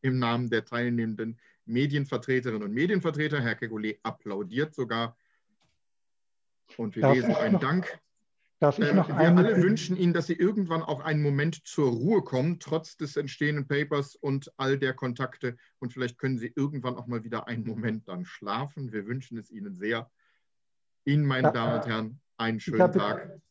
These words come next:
Speaker 1: Machen Sie
Speaker 2: darf
Speaker 1: was
Speaker 2: ich
Speaker 1: Schickes
Speaker 2: noch,
Speaker 1: draus. Ja,
Speaker 2: darf ich
Speaker 1: Entschuldigung.
Speaker 2: bitte noch etwas dazu sagen?
Speaker 1: Ja, aber natürlich.
Speaker 2: Äh, und das ist eine wirklich große Bitte.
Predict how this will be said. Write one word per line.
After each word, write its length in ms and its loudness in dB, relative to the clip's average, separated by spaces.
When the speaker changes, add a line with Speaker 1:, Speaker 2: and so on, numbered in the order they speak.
Speaker 1:
Machen 260 2
Sie 20 2
Speaker 2:
darf 80 10
Speaker 1:
was 60 8
Speaker 2:
ich 120 0
Speaker 1:
Schickes 100 4
Speaker 2:
noch, 100 2
Speaker 1:
draus. 180 -4
Ja, 120 8
Speaker 2:
darf 120 6
ich 60 6
Speaker 1:
Entschuldigung. 220 6
Speaker 2:
bitte 160 0
noch 120 4
etwas 280 4
dazu 260 0
sagen? 340 4
Speaker 1:
Ja, 100 -2
aber 160 0
natürlich. 500 0
Speaker 2:
Äh, 380 6
und 180 4
das 140 6
ist 100 -2
eine 320 6
wirklich 480 2
große 520 2
Bitte. 420 -6